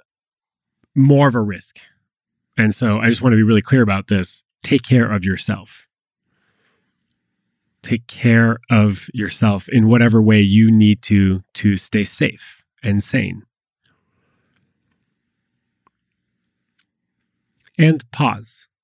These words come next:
Pause and get curious. So that's it. These are two steps that you can do to open up a little bit more. When we're talking about becoming emotionally available, it's not a, something that happens overnight. It's not a flip,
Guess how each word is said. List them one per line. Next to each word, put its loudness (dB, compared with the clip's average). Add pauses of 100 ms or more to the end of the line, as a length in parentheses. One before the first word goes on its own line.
(180)
Pause 0
and -2
get -6
curious. -12 (1400)
So -2
that's 0
it. 0 (180)
These 2
are 2 (200)
two 2 (720)
steps -10 (140)
that -2
you 0
can 2
do 0
to -14
open 2
up -2
a 0
little 0
bit -8
more. -10 (680)
When 2
we're 2
talking 2
about 2
becoming 2
emotionally 0
available, 0
it's -6
not 2
a, -12 (140)
something 0
that -4
happens -2
overnight. -2 (440)
It's -6
not 2
a -10
flip, 0